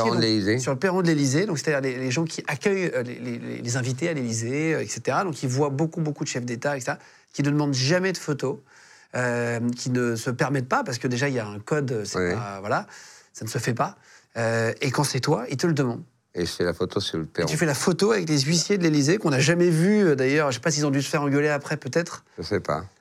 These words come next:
Speaker 2: Euh, d'avoir demandé une photo. Tu vas parler à Sarkozy aussi, tu lui parles ?
Speaker 1: Ouais, euh, une rencontre, euh, cordiale et voilà.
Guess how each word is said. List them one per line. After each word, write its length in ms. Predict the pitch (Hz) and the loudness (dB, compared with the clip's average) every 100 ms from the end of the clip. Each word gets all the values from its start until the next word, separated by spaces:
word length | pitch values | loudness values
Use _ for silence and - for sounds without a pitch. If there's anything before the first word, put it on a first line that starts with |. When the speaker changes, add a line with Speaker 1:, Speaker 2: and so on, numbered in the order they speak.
| - | -4
Speaker 2:
Euh, 220 | 127 123 | 0 2
d'avoir 240 | 120 135 127 | 2 2 2
demandé 260 | 143 135 | 2 2
une 80 | 147 | 2
photo. 380 | 131 135 180 220 - | 0 0 2 0 -4
Tu 140 | - 143 | -8 -2
vas 100 | 151 | 0
parler 260 | 160 165 | 0 0
à 60 | 254 | -2
Sarkozy 480 | 226 139 156 151 214 | -4 -4 -2 0 -2
aussi, 220 | 175 214 | -4 -6
tu 120 | - | -6
lui 120 | 135 | -6
parles ? 240 | 123 127 127 | -2 0 2
Speaker 1:
Ouais, 180 | 165 165 - | 0 -2 -4
euh, 340 | 110 80 80 80 - - 80 80 - - 82 | -2 0 -2 -6 -8 -8 -8 -6 -6 -6 -6
une 120 | 82 | -2
rencontre, 500 | 82 90 98 90 - | -2 0 -2 -2 -2
euh, 160 | 73 - - - _ _ _ _ _ _ _ _ _ _ _ | -2 -4 -10 -14 _ _ _ _ _ _ _ _ _ _ _
cordiale 500 | - 90 87 95 127 107 | -2 0 2 2 2 0
et 440 | 78 78 82 78 76 - _ _ _ _ _ _ _ _ - | 0 -2 -6 -12 -16 -20 _ _ _ _ _ _ _ _ -8
voilà. 260 | - 120 | -6 -6